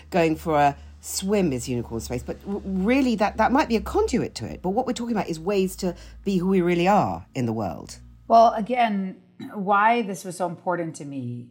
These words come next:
Speaker 2: was, um, after Fair Play and, uh, when we, we had this huge reception, thousands and thousands of couples and women were coming to me saying, "I'm making my home more efficient.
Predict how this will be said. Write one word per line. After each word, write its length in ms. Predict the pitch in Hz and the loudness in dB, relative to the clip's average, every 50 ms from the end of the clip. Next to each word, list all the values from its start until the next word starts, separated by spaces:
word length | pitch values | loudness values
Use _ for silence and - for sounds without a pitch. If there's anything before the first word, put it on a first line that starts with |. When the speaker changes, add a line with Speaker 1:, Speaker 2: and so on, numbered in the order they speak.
| - - | -14 -8
Speaker 2:
was, 760 | - 175 156 165 170 165 165 160 160 156 151 151 147 - - - - | -6 -4 -2 0 0 0 0 -2 -6 -8 -10 -12 -12 -16 -14 -8 -4
um, 460 | 165 156 156 151 143 143 147 - - | -2 0 0 0 -2 -4 -8 -10 -6
after 340 | - 175 185 185 - 214 190 | -2 -2 -2 -2 -2 -4 -6
Fair 240 | - - 185 160 147 | -4 -4 -4 -4 -4
Play 540 | 135 - - 170 151 143 139 131 127 135 - | -6 -8 -8 -6 -6 -6 -6 -8 -10 -12 -12
and, 180 | 156 156 156 165 | -10 -10 -8 -8
uh, 160 | 139 160 160 - - | -8 -10 -10 -12 -14
when 380 | - 170 165 160 160 156 143 - _ _ _ _ _ | -12 -10 -8 -8 -8 -10 -12 -14 _ _ _ _ _
we, 300 | - 196 180 175 185 - - - | -4 -4 -4 -4 -4 -8 -10 -10
we 120 | 196 180 | -4 0
had 200 | 185 180 165 156 | 2 2 2 2
this 280 | 160 147 - - - _ _ _ | -2 -10 -14 -16 -20 _ _ _
huge 300 | - - 254 262 208 196 | -2 0 2 2 2 0
reception, 600 | 202 180 - 190 175 - - 165 139 131 131 123 | -2 0 2 0 0 0 -4 -10 -8 -8 -8 -4
thousands 520 | - 175 175 202 220 208 180 185 165 147 139 | 2 4 4 6 4 4 0 -4 -4 -6 -8
and 120 | 143 135 | -8 -4
thousands 600 | - 165 170 185 180 151 143 127 120 117 - - _ _ _ _ _ _ - | 0 2 2 2 0 -2 -6 -10 -10 -12 -14 -18 _ _ _ _ _ _ 0
of 240 | 175 165 147 - | 0 0 0 -4
couples 600 | - - 196 185 190 185 170 165 160 156 - - - - | -2 0 0 0 0 -2 -4 -4 -4 -6 -8 -12 -8 -4
and 140 | 208 190 | 0 0
women 260 | 185 190 185 180 180 165 | 2 2 0 0 -4 -6
were 100 | 165 - | -8 -6
coming 280 | - - 185 185 180 | -6 -6 -6 -6 -6
to 100 | 165 - | -8 -8
me 140 | 160 151 147 | -8 -10 -10
saying, 540 | 143 - - 156 151 156 147 147 143 131 - - _ _ _ _ _ | -8 -8 -6 -6 -6 -6 -8 -10 -10 -12 -16 -20 _ _ _ _ _
"I'm 160 | - 180 180 | 0 2 4
making 320 | 175 196 202 208 233 220 196 | 4 4 2 2 0 -2 0
my 100 | 175 156 | -2 -4
home 240 | 143 156 156 156 151 | -4 -4 -6 -6 -6
more 180 | 147 147 139 | -6 -6 -6
efficient. 720 | 135 123 - 151 135 - - 147 131 127 127 127 - - | -6 -6 -8 -8 -8 -8 -8 -10 -10 -10 -12 -14 -18 -20